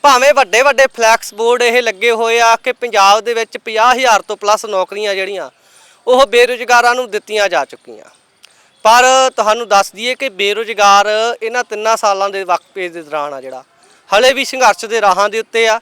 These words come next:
ਤੇ ਇਹਨਾਂ ਬੇਰੁਜ਼ਗਾਰਾਂ ਦੀ ਕੋਈ ਵੀ ਸਾਰ ਨਹੀਂ ਲਈ ਜਾ ਰਹੀ ਕਿ ਹਾਲ ਤੱਕ ਸਾਡੇ ਮੁੱਖ ਮੰਤਰੀ ਸਾਹਿਬ ਉਹਨਾਂ ਵੱਲੋਂ ਇਹਨਾਂ ਬੇਰੁਜ਼ਗਾਰਾਂ ਦੇ ਨਾਲ ਇੱਕ ਵੀ ਮੀਟਿੰਗ ਨਹੀਂ ਕੀਤੀ ਗਈ ਗੀ।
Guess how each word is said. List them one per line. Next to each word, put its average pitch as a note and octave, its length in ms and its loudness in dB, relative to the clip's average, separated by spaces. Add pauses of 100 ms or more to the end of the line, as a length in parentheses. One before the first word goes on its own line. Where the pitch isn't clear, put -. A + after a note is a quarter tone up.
(680)
ਤੇ D4 240 4
ਇਹਨਾਂ D4 420 0
ਬੇਰੁਜ਼ਗਾਰਾਂ A#3+ 760 0
ਦੀ C4 300 -6 (100)
ਕੋਈ C#4 280 -8
ਵੀ C#4 180 -4
ਸਾਰ F#3+ 360 2
ਨਹੀਂ A3 160 -8
ਲਈ G#3 160 -4
ਜਾ G3 200 2
ਰਹੀ A3+ 120 -6
ਕਿ A3+ 160 -4
ਹਾਲ F#3 240 0
ਤੱਕ A#3+ 560 -4 (540)
ਸਾਡੇ A#3 320 2
ਮੁੱਖ A#3 280 -4
ਮੰਤਰੀ B3 360 -6
ਸਾਹਿਬ G#3 340 2 (340)
ਉਹਨਾਂ D4 300 2
ਵੱਲੋਂ B3 240 0
ਇਹਨਾਂ B3 260 0
ਬੇਰੁਜ਼ਗਾਰਾਂ A#3 680 0
ਦੇ B3 100 -2
ਨਾਲ A#3 280 0
ਇੱਕ A3+ 200 -4
ਵੀ B3 100 -8
ਮੀਟਿੰਗ G#3+ 320 -8
ਨਹੀਂ A#3+ 140 -6
ਕੀਤੀ A#3+ 340 -10
ਗਈ B3 140 -6
ਗੀ। B3+ 220 -8